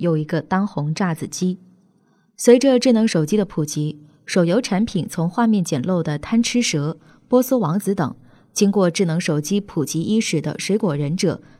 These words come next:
愤怒的小鸟、会说话的汤姆猫等，已经逐渐过渡到了如王者荣耀、阴阳师等重竞技、强社交的阶段。而二零一八年开年的这三款相对更为休闲的游戏产品，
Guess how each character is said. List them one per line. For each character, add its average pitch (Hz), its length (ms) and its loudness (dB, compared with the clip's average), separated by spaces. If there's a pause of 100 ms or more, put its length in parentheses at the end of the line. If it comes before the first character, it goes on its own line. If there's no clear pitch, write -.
愤 277 180 2
怒 262 140 4
的 165 120 -2
小 151 260 -2
鸟、 185 260 -2 (180)
会 - 180 2
说 185 220 0
话 185 240 -2
的 151 100 -4
汤 220 220 -2
姆 190 160 0
猫 190 220 0
等， - 180 -4 (440)
已 185 120 4
经 277 180 0
逐 202 160 0
渐 247 180 2
过 254 200 2
渡 190 120 0
到 170 220 0
了 147 220 -4 (100)
如 160 300 -2
王 180 180 2
者 180 140 0
荣 147 200 -2
耀、 190 220 -2 (120)
阴 240 120 4
阳 180 180 0
师 240 220 0
等 165 300 -4
重 247 200 2
竞 170 220 0
技、 151 260 -2 (220)
强 170 220 -2
社 190 180 0
交 214 180 -2
的 196 120 -2
阶 202 200 -2
段。 196 220 -4 (720)
而 220 200 6
二 285 160 2
零 254 120 4
一 269 100 2
八 269 220 0
年 175 260 2
开 220 220 0
年 151 260 0
的 170 140 -2
这 175 120 0
三 226 240 0
款 - 240 -4
相 175 220 -4
对 170 160 -2
更 185 180 -2
为 160 120 0
休 226 240 2
闲 160 200 0
的 156 120 -4
游 151 180 -2
戏 190 240 0
产 170 240 -4
品， 277 240 -4